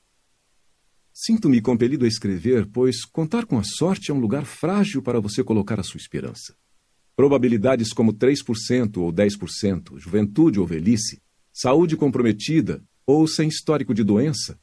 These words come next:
ambiente rural ou urbano, auto-isolamento ou ficar em casa com amigos. Apostar na probabilidade fornece pouca esperança. Não é um lugar firme para permanecer. Existe uma maneira melhor.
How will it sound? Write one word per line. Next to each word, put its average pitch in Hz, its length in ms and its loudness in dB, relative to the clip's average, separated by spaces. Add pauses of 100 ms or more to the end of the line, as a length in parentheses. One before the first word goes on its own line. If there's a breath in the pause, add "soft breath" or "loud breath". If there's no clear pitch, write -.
(520)
ambiente 101 340 2
rural 107 560 2
ou 104 200 0
urbano, 110 520 0 (380)
auto-isolamento 123 880 2
ou 143 80 2
ficar 107 320 0
em 110 120 4
casa 123 380 -4
com 76 180 -10
amigos. 67 600 -14 (680)
Apostar 120 540 -2
na 113 140 2
probabilidade 110 720 0
fornece 101 440 -2
pouca - 320 -4
esperança. 139 680 -6 (240)
Não 180 260 6
é 151 80 4
um 147 80 2
lugar 131 300 4
firme 151 380 -2
para 78 180 -6
permanecer. - 680 -14 (680)
Existe 135 960 -4
uma 110 200 4
maneira 107 460 0
melhor. 87 460 -6